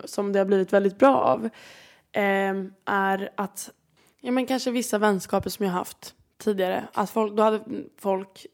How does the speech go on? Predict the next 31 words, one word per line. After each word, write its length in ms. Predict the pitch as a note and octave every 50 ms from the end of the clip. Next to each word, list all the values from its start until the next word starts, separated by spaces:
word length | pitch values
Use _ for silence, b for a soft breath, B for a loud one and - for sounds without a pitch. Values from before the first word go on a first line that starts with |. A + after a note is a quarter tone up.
| _ -
utifrån 500 | A3+ G#3 F#3 F#3 - F#3+ - G#3+ G3+ G3
kanske 200 | - F#3+ F3+ -
kunnat 180 | - F#3+ F3+
säga 160 | - - F#3+ F#3
att 80 | F#3
det 60 | -
där, 180 | F#3 G#3+ A3 G#3+
hon 220 | G#3 G3+ A3+ A#3
är 40 | A3+
inte 140 | A3 G3+ F#3+
bra 160 | F#3+ F3+ F#3
för 140 | G3 - -
dig, 160 | F#3+ F#3+ F#3
eller 100 | F#3+ G3+
han 340 | F3+ G#3+ G#3+ A3 A3 G#3+ G#3+ b b b b b b b b b b b b b
kommer 280 | - A#3 A3+ A3 G#3+
inte 240 | G#3 G3+ G3+ F#3+ -
vara 160 | F#3 F#3 F3+
snäll 220 | E3+ - F#3+ F#3 F3+
mot 180 | F3+ F3+ F3+
dig 180 | - F#3 F#3 F#3
och 120 | F#3 F3+ F#3 - - - _ _
du 200 | - G#3+ G#3+ G#3
kommer 240 | G#3 - G#3+ G#3 G3+
inte 180 | F#3+ F#3 -
må 100 | G3 F#3+
bra 240 | F3+ F#3+ F#3+ F#3 F#3
i 60 | F#3
det 60 | F#3 F#3
här 160 | F3+ F#3 F#3
umgänget. 460 | F#3 F#3 G3 F#3 F#3+ F#3+ - - b